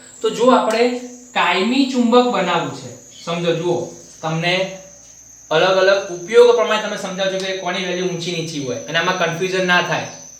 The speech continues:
ત્રણથી ચાર અલગ અલગ પ્રકારના આપણે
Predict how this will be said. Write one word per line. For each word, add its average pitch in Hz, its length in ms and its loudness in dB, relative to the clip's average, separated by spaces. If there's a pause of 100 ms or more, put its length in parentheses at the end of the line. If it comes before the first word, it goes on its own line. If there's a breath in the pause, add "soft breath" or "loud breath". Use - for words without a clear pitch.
(920)
ત્રણથી 165 440 -2
ચાર 175 380 2 (760)
અલગ 175 240 0
અલગ 185 240 0
પ્રકારના 180 500 -2
આપણે 180 580 -2